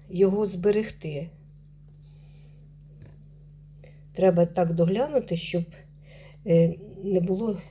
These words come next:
чорної ніжки, щоб вони, е,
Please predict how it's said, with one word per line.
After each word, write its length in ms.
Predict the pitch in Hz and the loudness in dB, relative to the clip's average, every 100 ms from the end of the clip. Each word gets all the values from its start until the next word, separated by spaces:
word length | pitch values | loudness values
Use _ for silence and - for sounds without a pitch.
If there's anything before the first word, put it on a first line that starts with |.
| - | -20
чорної 460 | - 214 185 180 175 | -6 -2 2 4 4
ніжки, 540 | 185 226 254 - - | 4 2 0 -2 -4
щоб 260 | 185 - 175 | -6 -4 -4
вони, 420 | 185 185 214 233 - - - - - - | 0 2 2 -2 -10 -20 -20 -20 -16 -4
е, 340 | 175 165 | 0 0